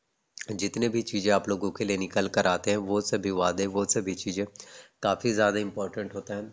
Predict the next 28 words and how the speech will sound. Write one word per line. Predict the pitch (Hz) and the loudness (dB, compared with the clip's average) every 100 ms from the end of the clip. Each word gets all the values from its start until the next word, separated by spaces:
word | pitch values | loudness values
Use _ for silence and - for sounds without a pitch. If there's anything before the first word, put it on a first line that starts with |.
| - - | -14 -4
वो | 104 | -4
सभी | - 104 101 | -2 -4 -4
चीज़ें | - 95 95 | -4 0 0
बहुत | 85 92 98 | 2 2 6
ज़्यादा | 101 95 98 | 6 6 2
महत्वपूर्ण | 95 - 98 107 98 | 0 -2 -2 0 0
होता | 98 104 | -2 -2
है। | 98 | -4
तो | - 101 | 0 2
आने | 95 104 | 2 2
वाले | 107 98 | 2 0
टाइम | 95 98 98 | 2 0 2
में | 110 - - - - | -4 -6 -18 -14 -2
आप | 101 101 | 0 0
सभी | 127 110 110 | 0 0 2
के | 113 | 2
लिए | 104 117 | 0 -2
इतने | 123 - 120 131 - - _ - | -4 2 4 4 2 -6 _ -4
महत्वपूर्ण | 117 110 110 113 117 110 | 0 0 0 -2 0 0
घोषणा, | 95 95 92 110 107 | -2 -6 -2 -2 -2
इतने | 120 - 120 | -4 -2 -2
महत्वपूर्ण | 113 110 120 104 110 | 0 -2 -4 -2 -2
चीज़ें | 101 110 101 95 | -2 -4 0 0
होने | 101 101 | 0 0
वाली | 101 98 | 0 0
हैं, | 98 107 | 0 -2
जितना | 113 - 110 | -4 0 0
कि | - | 2